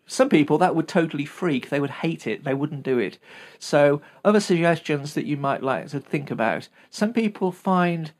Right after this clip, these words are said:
little gaps down besides the roots of trees, tiny little gaps that go down the sides of the tree roots down into the ground. A rabbit hole or, uh, a, a badger hole or anything like that.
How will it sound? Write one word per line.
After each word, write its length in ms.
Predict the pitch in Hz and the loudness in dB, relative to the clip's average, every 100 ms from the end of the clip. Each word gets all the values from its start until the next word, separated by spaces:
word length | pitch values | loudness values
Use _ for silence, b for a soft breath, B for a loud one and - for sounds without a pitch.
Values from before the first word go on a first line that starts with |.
| _ 170 | _ 0
little 240 | 214 262 | 2 0
gaps 760 | 208 180 127 - - - - - 151 | -2 -2 -2 -4 -12 -12 -12 -14 -4
down 440 | 165 165 160 156 | 0 0 -2 -4
besides 540 | 160 - 156 156 147 | -8 -4 -2 -2 -4
the 120 | - 139 | -8 -6
roots 440 | 139 156 - - | -2 -2 -2 -10
of 140 | 143 - | -10 -10
trees, 720 | - 156 131 110 98 - - _ | -6 -2 -2 -4 -6 -12 -18 _
tiny 440 | - - 190 208 202 | -14 -6 -4 -2 -4
little 260 | 190 180 | -6 -8
gaps 520 | 156 156 127 - - - | -10 -8 -8 -12 -14 -8
that 160 | 113 | -8
go 180 | 135 135 | -4 -6
down 300 | 135 139 143 | -4 -6 -6
the 80 | 139 | -8
sides 480 | - 131 131 - 135 | -8 -6 -6 -8 -14
of 120 | - | -12
the 80 | 131 | -12
tree 260 | - 143 | -6 -4
roots 320 | 131 127 123 - | -2 -2 -4 -6
down 320 | 139 135 135 | -6 -6 -8
into 220 | 131 147 | -12 -14
the 80 | - | -10
ground. 560 | 147 139 123 110 147 - B B B B B | -4 -2 -2 -8 -14 -20 B B B B B
A 100 | 160 | -6
rabbit 520 | 160 180 214 202 143 | -4 -2 -2 -2 -4
hole 540 | - 120 104 101 - - B B B | -2 -2 0 -2 -6 -12 B B B
or, 440 | - 127 127 127 - b b | -2 0 2 0 -4 b b
uh, 540 | 131 131 123 - 131 123 | -4 -2 -2 -2 -4 -4
a, 40 | 135 | -6
a 40 | |
badger 520 | 120 143 180 165 139 | -6 -6 -6 -6 -6
hole 360 | 117 120 107 107 | -6 -4 -2 -2
or 100 | 101 - | -4 -4
anything 400 | 190 208 170 151 | -4 -4 -6 -6
like 300 | 156 139 110 | -6 -6 -4
that. 340 | 131 101 | -6 -6